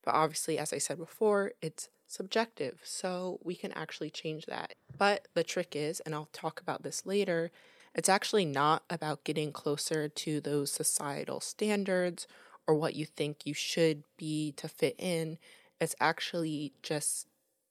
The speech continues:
disintegrating that and releasing that and understanding and realizing in your mind that that is just a trick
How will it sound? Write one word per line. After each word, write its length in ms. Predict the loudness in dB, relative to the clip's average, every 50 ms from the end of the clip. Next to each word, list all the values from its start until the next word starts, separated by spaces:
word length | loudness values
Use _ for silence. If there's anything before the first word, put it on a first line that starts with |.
| -8
disintegrating 800 | -6 -6 -4 -2 -2 0 0 0 -2 -2 -2 -2 -2 -4 -6 -8
that 340 | -8 -8 -6 -6 -6 -8 -10 _ -20 -20 _ _ _ _ _ _ -6
and 600 | -2 -2 0 0 0 0 -2 -2 -4 -6 -8 -10 _ _ -2
releasing 580 | -2 0 0 0 0 0 -2 -2 -4 -4 -4
that 300 | -4 -4 -4 -4 -6 -8 _ _ -6
and 380 | -4 -4 -2 -2 -4 -6 -8 -10 _ _ _ _ _ _ -6 -4
understanding 840 | -2 -2 -2 -2 -2 -2 -2 -2 -2 -2 -2 0 0 0 -2 -2 -6 -6
and 240 | -6 -6 -6 -6 -4
realizing 500 | -2 0 2 2 2 2 0 -2 -4 -4
in 100 | -4 -4
your 100 | -4 -4
mind 360 | -2 -2 -2 -2 -4 -2 0
that 200 | -2 -2 0 0
that 200 | -2 -4 -2 -4
is 140 | -6 -6 -6
just 320 | -4 -4 -4 -4 -4 -4 -6 -6 -4
a 220 | -2 -2 -2 -4 _ -16 -20 _ _ _ _
trick 420 | -8 -4 0 2 0 0 0 -10